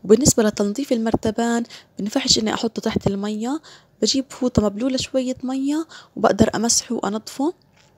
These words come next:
وبهيك بقدر أحافظ عليه. يعني أنا عندي مرتبانات إلها أكتر من سنة عاملاها بنفس الطريقة،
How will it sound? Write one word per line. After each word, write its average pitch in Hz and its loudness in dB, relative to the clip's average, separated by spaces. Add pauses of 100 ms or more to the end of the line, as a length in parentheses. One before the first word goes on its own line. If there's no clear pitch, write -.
(120)
وبهيك 208 4
بقدر 202 2
أحافظ 220 -2
عليه. 208 0 (320)
يعني 233 2
أنا 220 0
عندي 214 2
مرتبانات 214 2
إلها 196 0
أكتر - -2
من 208 0
سنة 226 0
عاملاها 214 2
بنفس 269 2
الطريقة، 262 2